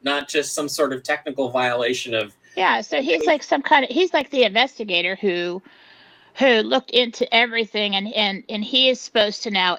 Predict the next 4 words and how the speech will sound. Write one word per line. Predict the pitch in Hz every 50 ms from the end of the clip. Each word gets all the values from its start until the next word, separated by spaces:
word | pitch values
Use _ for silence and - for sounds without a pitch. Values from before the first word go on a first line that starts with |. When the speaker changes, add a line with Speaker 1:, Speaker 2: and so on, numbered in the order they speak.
| - -
Speaker 2:
issue | 208 208 208 - - 202 190 180 175
his | 175 - 233 202 180 175 170 170 170 165 170 170 - - - - - - _ _ _ _ -
opinion | 233 - - - - 330 - - 262 185 170 165 160 165 170 - - -
on | 190 190 185 185 185 180 180 175 175 175 175 170 156